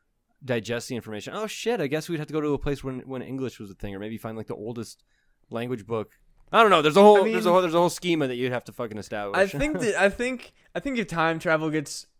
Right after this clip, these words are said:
Speaker 2: invented, that, that we, we would probably have, like, a universal translator. I think that that technology would come along with it.
Speaker 1: Fucking A, yeah, you're probably right. Well, actually, you know what? You just give 'em the universal translator,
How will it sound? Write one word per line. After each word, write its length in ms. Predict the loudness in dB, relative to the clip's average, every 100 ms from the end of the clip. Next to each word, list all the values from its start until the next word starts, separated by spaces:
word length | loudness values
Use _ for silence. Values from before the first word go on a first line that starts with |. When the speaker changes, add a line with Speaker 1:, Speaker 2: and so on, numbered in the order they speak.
| -8
Speaker 2:
invented, 540 | -4 0 0 0 -4 -10 _ _ _ _ _ -8
that, 260 | -6 -4 -2
that 180 | -2
we, 120 | -2 0
we 140 | 2
would 100 | 2
probably 240 | 2 0 0
have, 80 | -2
like, 100 | -2
a 40 |
universal 440 | -2 -2 -4 -6 -8
translator. 640 | -6 -6 -6 -10 -10 -14 -14 -8
I 60 |
think 220 | -2 -2 -2
that 140 | 2
that 180 | 2 2
technology 580 | -2 -2 0 0 0 -4
would 140 | -4
come 140 | -8 -6
along 420 | -6 -6 -12 -20 _
with 200 | -14 -14
it. 100 | -10
Speaker 1:
Fucking 220 | -10 -8
A, 200 | -8 -8
yeah, 160 | -8 -10
you're 120 | -12
probably 220 | -8 -6
right. 160 | -6 -8 _ -20 -4
Well, 240 | 2 2 2
actually, 380 | -2 -2 -8 -6
you 100 | -2
know 60 | -2
what? 140 | -2
You 100 | -4
just 180 | -8 -4
give 160 | -4 -2
'em 100 | -2
the 60 |
universal 400 | -2 -4 -8 -12
translator, 640 | -8 -6 -4 -6 -8 -12